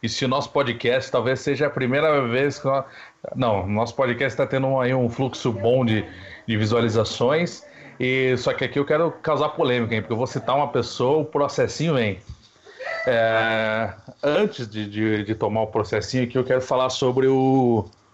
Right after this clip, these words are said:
o, né, o Abel Braga não conseguia fazer o, o Arrascaeta, o Bruno Henrique e o Everton Ribeiro jogarem juntos, cara. Entendeu? Na compreensão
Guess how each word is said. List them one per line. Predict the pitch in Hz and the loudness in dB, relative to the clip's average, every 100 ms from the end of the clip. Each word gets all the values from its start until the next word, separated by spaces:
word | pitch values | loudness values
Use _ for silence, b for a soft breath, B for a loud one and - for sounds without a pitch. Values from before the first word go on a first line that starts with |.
| B B B B _ | B B B B _
o, | - 120 117 117 113 113 117 113 110 107 101 - _ _ _ B B B | -2 2 2 2 2 2 2 2 4 2 0 -6 _ _ _ B B B
né, | 135 | 2
o | 123 | 2
Abel | 117 139 | 2 0
Braga | 127 139 156 | 0 0 0
não | 160 | -2
conseguia | 160 143 131 120 147 156 131 | -2 -4 -4 0 2 2 0
fazer | - 123 139 | -2 0 0
o, | 143 156 | 0 0
o | 131 | 0
Arrascaeta, | 123 131 - 143 117 151 156 165 - _ _ | 0 -2 -2 -2 2 0 0 -2 -4 _ _
o | 123 | -8
Bruno | 113 135 147 | -2 0 0
Henrique | 117 117 139 - 151 | 0 0 -2 -4 -6
e | 131 131 | 0 4
o | 139 139 139 139 | 6 6 6 6
Everton | 117 135 - 135 | 4 2 2 2
Ribeiro | 139 120 127 | 2 2 2
jogarem | 123 127 147 | 2 0 0
juntos, | 110 120 117 | 0 -2 -4
cara. | - 104 - _ _ B B B B _ | -8 -10 -10 _ _ B B B B _
Entendeu? | 110 101 107 107 B B B | -2 2 2 2 B B B
Na | 113 | -4
compreensão | - 143 151 143 117 - 156 175 120 | 0 0 2 0 0 0 0 2 -2